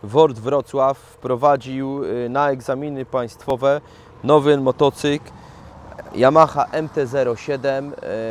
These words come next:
z tego powodu chcieliśmy omówić też obsługę, bo dużo kursantów, y, krótko mówiąc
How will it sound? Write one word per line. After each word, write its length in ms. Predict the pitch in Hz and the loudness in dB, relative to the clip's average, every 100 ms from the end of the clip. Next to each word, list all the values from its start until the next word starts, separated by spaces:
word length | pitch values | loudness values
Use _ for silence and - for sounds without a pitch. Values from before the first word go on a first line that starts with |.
| 113 110 110 - - - - - _ _ - - | -8 -8 -10 -16 -20 -20 -20 -20 _ _ -20 -20
z 140 | - | -4
tego 300 | - 160 151 | 2 4 2
powodu 680 | 135 - 131 135 139 147 151 | 0 -4 -2 0 0 0 -4
chcieliśmy 600 | 151 - 139 139 - 147 | -6 -6 -6 -6 -6 -4
omówić 560 | 117 143 151 135 123 - | -2 -4 -4 -6 -12 -4
też 320 | 131 117 - - | 0 0 -2 -8
obsługę, 760 | 131 - 156 147 131 135 139 143 _ _ _ - | -8 -6 -4 -4 -2 -2 -2 -8 _ _ _ -20
bo 420 | 113 113 131 131 | -10 -2 2 2
dużo 440 | 123 120 175 147 156 | -2 -4 -2 -2 -4
kursantów, 1040 | - 147 - 160 147 135 143 131 - - - 117 127 123 120 120 117 | -4 -10 -4 -4 -4 -4 -6 -6 -10 -16 -10 -8 -6 -6 -6 -6 -8
y, 40 | - - - _ _ _ _ _ | -10 -18 -20 _ _ _ _ _
krótko 400 | - 147 - 160 | -12 -10 -6 -2
mówiąc 640 | 147 147 143 135 127 - | -2 -2 -2 -4 -4 -14